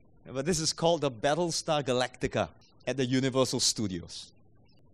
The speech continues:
I think they're gonna tear it down. When we first went to Universal Studios,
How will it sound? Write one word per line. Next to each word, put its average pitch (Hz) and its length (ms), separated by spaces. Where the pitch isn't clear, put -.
I 131 100
think 208 160
they're 127 80
gonna 127 180
tear 107 280
it 104 100
down. 87 200
When 170 140
we 226 120
first 254 280
went 233 200
to 196 80
Universal 185 540
Studios, 131 640